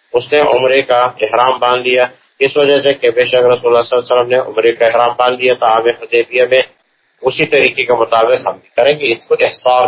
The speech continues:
کہتے ہیں۔ لہذا جب نہیں جا سکا تو پھر کیا ہے، دم دینا پڑے گا۔ وَبِهِ قَالَ حَدَّثَنَا مُسَدَّدٌ قَالَ حَدَّثَنَا يَحْيَى عَنْ عُبَيْدِ اللَّهِ النَّافِعِ عَنْ ابْنِ عُمَرَ أَنَّهُ أَحَلَّ،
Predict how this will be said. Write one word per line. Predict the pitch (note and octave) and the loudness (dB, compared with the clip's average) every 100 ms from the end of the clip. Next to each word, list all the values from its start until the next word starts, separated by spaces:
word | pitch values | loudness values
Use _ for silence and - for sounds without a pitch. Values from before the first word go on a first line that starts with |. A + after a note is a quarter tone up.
| - | 0
کہتے | G2+ - F2+ | -4 -2 -8
ہیں۔ | - - _ _ _ _ _ _ _ _ - | -10 -18 _ _ _ _ _ _ _ _ -8
لہذا | G#2 A2 C3 C3+ C3 | -2 2 2 0 0
جب | A#2+ A#2 | 0 0
نہیں | C3 D3+ | 0 0
جا | D3 | 0
سکا | C#3+ C#3+ B2 | 0 -2 -2
تو | A2 _ | -2 _
پھر | B2 | -4
کیا | B2 D3+ | 0 2
ہے، | C3 G#2+ | 2 2
دم | - A2+ | 0 -2
دینا | A2+ A2 A2 | 0 0 0
پڑے | G2 - | -4 -12
گا۔ | - _ _ _ _ - | -18 _ _ _ _ -6
وَبِهِ | G2+ G#2+ A#2+ - | -2 0 0 0
قَالَ | G#2+ A2+ | 2 2
حَدَّثَنَا | A2+ B2+ B2+ B2+ B2+ | 2 0 -2 0 0
مُسَدَّدٌ | B2+ - C3 G#2+ - _ | 0 -2 -4 -4 -14 _
قَالَ | G#2 G#2 | 0 2
حَدَّثَنَا | - A2+ A#2+ B2 B2+ | 0 -2 -4 0 2
يَحْيَى | B2 A#2+ B2 | 2 2 0
عَنْ | B2 | 0
عُبَيْدِ | C3 A2+ A2+ - | 0 -2 -2 -2
اللَّهِ | B2 B2 | 0 0
النَّافِعِ | B2 B2+ B2+ - G2+ F#2+ - _ _ _ _ - | 0 -2 -2 -2 -2 -2 -4 _ _ _ _ -2
عَنْ | A2+ B2 B2+ B2 | 0 0 -2 -4
ابْنِ | A#2 A2 A#2 | -4 0 0
عُمَرَ | A#2 B2 B2 B2+ A2+ | 2 2 2 2 0
أَنَّهُ | A2 A2+ A#2+ A#2+ A2+ | -2 -2 0 0 0
أَحَلَّ، | A2 B2 B2 B2+ B2+ | 0 0 0 0 0